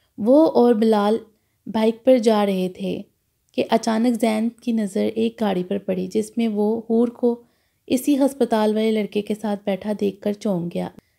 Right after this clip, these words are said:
जहाँ हूर के दोबारा मिलने पर खुशी हुई, वहीं उसे उस लड़के के साथ देखकर जैन के माथे पर बल भी पड़ गए।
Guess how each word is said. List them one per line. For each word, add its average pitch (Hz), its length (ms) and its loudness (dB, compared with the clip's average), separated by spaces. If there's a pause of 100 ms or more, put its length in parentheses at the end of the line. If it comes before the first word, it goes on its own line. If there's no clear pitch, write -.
(600)
जहाँ 233 340 2
हूर 254 260 2
के 262 220 2
दोबारा 220 460 0
मिलने 214 300 -2
पर 226 200 -2
खुशी 214 340 -6
हुई, 196 540 -6
वहीं 226 340 -2
उसे 220 540 -6
उस 233 200 -8
लड़के 214 320 -2
के 247 140 -2
साथ 202 340 -4
देखकर 185 460 -4 (500)
जैन 269 300 4
के 294 140 0
माथे 233 380 0
पर 233 240 -2
बल 202 280 -2
भी 214 140 -4
पड़ 196 240 -4
गए। 180 280 -12